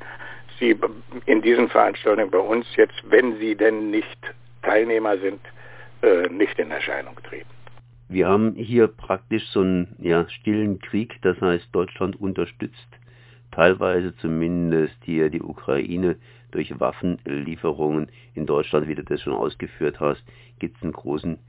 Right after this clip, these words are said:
Speaker 2: große Diskussion, große Umschwünge hin zu mehr Militarisierung beziehungsweise auch kritischer Betrachtung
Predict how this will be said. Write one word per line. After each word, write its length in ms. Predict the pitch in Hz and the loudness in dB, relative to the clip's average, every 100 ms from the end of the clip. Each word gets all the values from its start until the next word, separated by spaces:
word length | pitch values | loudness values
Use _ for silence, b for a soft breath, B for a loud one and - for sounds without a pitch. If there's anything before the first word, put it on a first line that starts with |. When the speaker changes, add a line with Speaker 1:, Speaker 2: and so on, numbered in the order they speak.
| b - - | b -20 -20
Speaker 2:
große 280 | - 78 76 | -6 -6 -6
Diskussion, 1160 | - 80 - - 90 - 85 82 80 92 101 b b b b b - | -12 -14 -14 -14 -12 -8 -4 -2 0 0 -2 b b b b b -18
große 360 | - 87 87 | -2 0 0
Umschwünge 800 | 92 - 104 117 - 90 87 87 | -2 -4 -4 -4 -8 -6 -4 -2
hin 480 | 80 - 87 98 92 - | -4 -4 -4 -4 -8 -8
zu 100 | 80 | -6
mehr 240 | 78 78 | -4 -4
Militarisierung 1040 | 80 80 78 78 78 - 87 95 90 85 | -4 -8 -6 -2 -2 -4 -6 -4 -2 -4
beziehungsweise 880 | 78 73 - 87 80 78 76 73 - | -4 -10 -6 -4 -4 -4 -2 -2 -2
auch 140 | 76 - b b b | -8 -8 b b b
kritischer 400 | - 95 92 95 | -8 -6 -6 -10
Betrachtung 760 | 92 - - 104 - 92 82 | -14 -8 -4 -4 -4 -8 -8